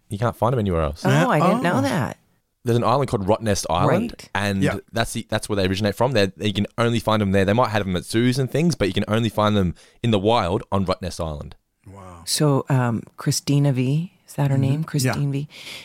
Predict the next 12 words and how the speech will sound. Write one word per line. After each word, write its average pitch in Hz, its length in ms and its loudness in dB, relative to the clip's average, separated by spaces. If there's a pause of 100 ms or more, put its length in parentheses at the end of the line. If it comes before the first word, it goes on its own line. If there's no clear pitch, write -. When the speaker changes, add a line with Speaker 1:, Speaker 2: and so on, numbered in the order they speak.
Speaker 2:
She 123 460 0 (100)
plays 120 420 -2
the - 60 -4
voice 117 380 -2
of 104 140 -8
the - 80 -6
Ladybug. 110 680 -2 (300)
It 127 60 -4
was 120 120 -6
a 117 60 -6
Ladybug 120 480 -2
cartoon, 160 640 -4